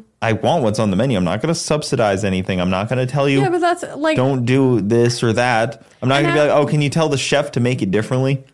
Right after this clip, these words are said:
Speaker 2: But some people do, like, that, that is why I think
Speaker 1: People,
Speaker 2: at
Speaker 1: I don't,
Speaker 2: restaurants,
Speaker 1: yeah.
Speaker 2: at restaurants, they do say, like, "Oh, do you want everything on it? Or do you want it how it is?" You know? And then a lot of times, like,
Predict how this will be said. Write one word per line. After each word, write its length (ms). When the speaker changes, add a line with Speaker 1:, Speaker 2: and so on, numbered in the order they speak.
Speaker 2:
But 160
some 160
people 260
do, 180
like, 380
that, 300
that 180
is 100
why 160
I 60
think 280
Speaker 1:
People, 340
Speaker 2:
at 100
Speaker 1:
I 100
don't, 340
Speaker 2:
restaurants, 200
Speaker 1:
yeah. 360
Speaker 2:
at 200
restaurants, 460
they 160
do 200
say, 340
like, 360
"Oh, 100
do 60
you 100
want 120
everything 380
on 180
it? 220
Or 100
do 100
you 100
want 180
it 40
how 200
it 80
is?" 460
You 80
know? 340
And 200
then 120
a 60
lot 240
of 80
times, 480
like, 220